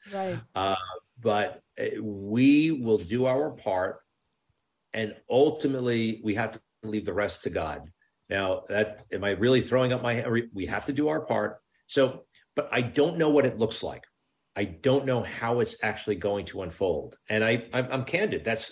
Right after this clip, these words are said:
Speaker 2: that's quite frankly, you know, beyond my, uh, my expertise. And it's, it's, and I do think there's a bit of, um, you know, almost mysticism as to how it's all going to play out.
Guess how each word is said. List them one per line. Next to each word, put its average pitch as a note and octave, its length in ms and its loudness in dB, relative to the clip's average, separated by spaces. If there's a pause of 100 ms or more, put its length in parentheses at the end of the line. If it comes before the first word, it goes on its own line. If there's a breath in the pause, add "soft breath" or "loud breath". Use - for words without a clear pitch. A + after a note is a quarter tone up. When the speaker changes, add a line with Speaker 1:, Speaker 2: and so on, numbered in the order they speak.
(100)
Speaker 2:
that's A2+ 220 -6
quite A#2+ 220 -4
frankly, A2 400 -6
you G#2+ 120 -4
know, G#2 140 -8
beyond G2 380 -2
my, F#2 380 -4
uh, E2+ 220 -6 (180)
my E2+ 260 -8 (120)
expertise. F#2+ 760 -6
And E2 140 -8
it's, - 280 -6 (440 loud breath)
it's, - 420 -4 (520)
and A2+ 120 0
I A2 80 2
do C3 240 2
think B2+ 180 -2
there's G2+ 200 2
a G2 40 -4
bit G#2+ 200 -2
of, F#2 320 -2
um, E2+ 500 -6 (120)
you F#2 120 -8
know, F2+ 60 -4
almost G#2+ 360 -2
mysticism E2+ 720 -4
as F2+ 180 -6
to G#2 60 -10
how G#2 260 -2
it's F#2 120 -4
all G2 140 -2
going F#2 300 -8
to E2+ 420 -6 (180)
play F#2+ 340 0
out. D#2+ 300 -4